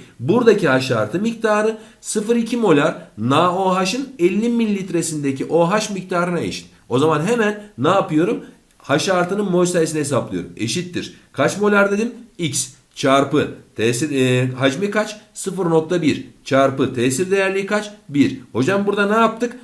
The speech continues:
derseniz bir önceki videoyu hatırlayın. H artının mol sayısını nasıl buluyorduk? Molarite asit çarpı V asit çarpı tesir değerli asit. Aynı şeyi baz için kullanıyorum. N O H eksi eşittir. Kaç molar? Sıfır iki.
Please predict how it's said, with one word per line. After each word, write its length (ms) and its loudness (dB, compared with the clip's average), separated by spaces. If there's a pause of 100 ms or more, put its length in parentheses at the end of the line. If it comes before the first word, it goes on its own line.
(120)
derseniz 580 -2
bir 100 -2
önceki 360 0
videoyu 300 0
hatırlayın. 540 0 (180)
H 280 2
artının 280 0
mol 160 2
sayısını 360 0
nasıl 240 0
buluyorduk? 420 0 (220)
Molarite 560 2
asit 280 0 (240)
çarpı 500 0
V 200 2
asit 300 -4 (240)
çarpı 360 -2
tesir 360 -2
değerli 300 -2
asit. 200 -10 (280)
Aynı 260 0
şeyi 240 -4
baz 220 -2
için 140 -4
kullanıyorum. 640 -2 (180)
N 480 -2
O 180 2
H 260 -2
eksi 320 0
eşittir. 800 -2 (200)
Kaç 260 -2
molar? 320 0 (180)
Sıfır 300 -2
iki. 340 -4